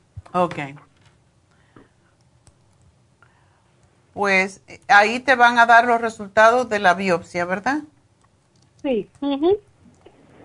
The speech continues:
Speaker 1: Bueno.
Speaker 2: Bueno.
Speaker 1: Está bien. Pues, nada, vamos a tener que esperar. No es tanto ya.
Speaker 2: Bueno.
Speaker 1: Pero sí, ah,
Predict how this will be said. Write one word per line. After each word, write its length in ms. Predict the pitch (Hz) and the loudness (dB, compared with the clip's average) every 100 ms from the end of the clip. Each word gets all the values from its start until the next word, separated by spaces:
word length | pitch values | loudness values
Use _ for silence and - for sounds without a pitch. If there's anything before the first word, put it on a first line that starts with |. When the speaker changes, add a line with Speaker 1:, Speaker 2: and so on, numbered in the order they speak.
| - | -18
Speaker 1:
Bueno. 400 | 214 190 156 190 - _ _ _ - | -8 -6 -6 -10 -20 _ _ _ -8
Speaker 2:
Bueno. 320 | - - - _ _ _ _ | -2 -2 -4 _ _ _ _
Speaker 1:
Está 200 | - 269 | -4 -2
bien. 400 | 294 202 247 254 - 220 - | -2 -8 -12 -16 -20 -14 -2
Pues, 360 | 262 247 - - | 0 0 -4 -14
nada, 640 | 220 233 220 226 262 269 _ _ _ _ _ _ _ | -8 2 4 4 2 -2 _ _ _ _ _ _ _
vamos 440 | 190 208 220 233 240 | 0 2 4 2 2
a 100 | 233 | 0
tener 260 | 214 220 | 0 0
que 100 | 220 | 0
esperar. 720 | 226 - 220 190 170 170 214 247 _ _ _ _ - | -2 -2 -2 2 4 2 0 -6 _ _ _ _ -14
No 200 | 226 220 | -8 -6
es 120 | 220 | -4
tanto 440 | 196 190 190 202 | -2 -2 -2 -8
ya. 240 | 196 196 190 | -6 -4 -6
Speaker 2:
Bueno. 200 | 185 185 - _ _ _ _ _ | -8 -12 -16 _ _ _ _ _
Speaker 1:
Pero 480 | - 220 220 220 214 | 0 2 4 4 2
sí, 500 | 220 - 226 196 - - | -2 -4 -4 -6 -8 2
ah, 420 | 214 208 208 208 | 4 6 4 0